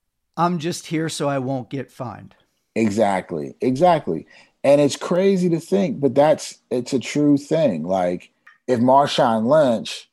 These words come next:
Speaker 2: right, or, or, or, or Naomi Osaka, like, her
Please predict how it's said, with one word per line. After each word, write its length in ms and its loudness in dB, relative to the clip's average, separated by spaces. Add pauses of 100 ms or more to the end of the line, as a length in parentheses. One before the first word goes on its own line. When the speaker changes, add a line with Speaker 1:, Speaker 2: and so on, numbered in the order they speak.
(140)
Speaker 2:
right, 460 0 (800)
or, 200 4
or, 300 4
or, 440 6
or 440 2
Naomi 360 0
Osaka, 380 -2
like, 280 0
her 580 0